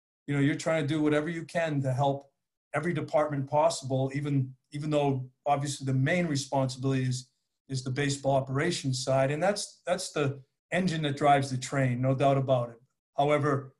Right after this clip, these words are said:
you, you know, you're a team player and you wanna do everything in your power to help out other – departments too, because you end up as, as the business goes, the baseball piece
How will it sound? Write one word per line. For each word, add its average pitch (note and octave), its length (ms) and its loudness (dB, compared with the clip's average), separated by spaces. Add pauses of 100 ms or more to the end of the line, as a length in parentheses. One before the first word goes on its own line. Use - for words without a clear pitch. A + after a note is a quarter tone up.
(160)
you, C#3+ 220 -4
you C#3 140 -4
know, C#3+ 100 0
you're D#3 220 2
a D3+ 60 -4
team D#3 260 -4
player D3+ 260 0
and C#3 80 2
you C#3 100 4
wanna C#3+ 160 0
do C#3 140 2
everything C#3 340 -2
in C3+ 60 2
your B2+ 160 -2
power C#3 280 6
to B2+ 100 -4
help C3+ 240 -2
out C3 160 0
other – C3 320 -2 (420)
departments C3+ 520 -2
too, C#3+ 160 -2
because C3 460 -2 (360)
you F3+ 180 -2
end F#3 160 2
up F3+ 200 2
as, C#3+ 240 -2
as C#3 260 -4
the C#3 80 -2
business F3 500 0
goes, C3+ 500 -2 (280)
the C#3+ 60 -6
baseball D#3 600 0
piece D3+ 560 -8